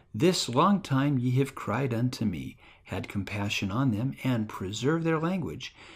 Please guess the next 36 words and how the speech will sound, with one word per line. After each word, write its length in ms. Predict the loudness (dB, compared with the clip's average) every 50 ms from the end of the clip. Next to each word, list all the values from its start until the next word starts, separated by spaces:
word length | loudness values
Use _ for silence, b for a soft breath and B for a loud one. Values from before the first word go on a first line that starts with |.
| B B B B B
Jared 260 | 2 4 4 4 4
asked 260 | 4 0 -4 -4 -6 -8
his 100 | -8 -6
brother 320 | -4 -2 -2 0 0 0
to 140 | -2 -2 -2
ask 300 | -4 -2 -2 -2 -2 -2
the 80 | -2
Lord 280 | -2 0 -2 -2 -4 -6
for 160 | -8 -6 -6
a 100 | -4 -4
special 600 | -4 -4 -4 -2 -2 -2 -2 0 0 0 2 2
land 260 | 2 2 2 0 0
where 100 | -2 0
they 120 | 0 0 0
could 180 | 0 0 0
dwell. 420 | 2 2 2 2 2 -2 -4 -10 B B B B B B B B B _
The 100 | 2 6
Lord 160 | 8 8 8
instructed 540 | 6 4 0 0 0 2 0 0 0 -4 -6
them 200 | -6 -4 -2 -2
to 60 | -2 -2
gather 360 | -2 0 0 0 0 2 2
their 180 | 2 2 2 2 2
animals 440 | 2 4 4 2 2 0 -2 -4 -8 -6 -4
and 180 | -4 -2 -2 -2
seeds 440 | -2 -2 0 0 0 0 0 -2 -2
of 100 | 0 0
every 220 | 0 0 -2 -4
kind 400 | -4 -4 -4 -4 -4 -6 -6 -4
and 120 | -4 -4
travel 360 | -2 0 2 2 2 2 0 -4
to 200 | -4 -2 0 0
a 60 | 0
land 320 | 0 -2 0 0 0 -2
of 140 | -4 -6 -4
promise, 540 | 0 2 2 2 0 -2 -6 -8 -10 -12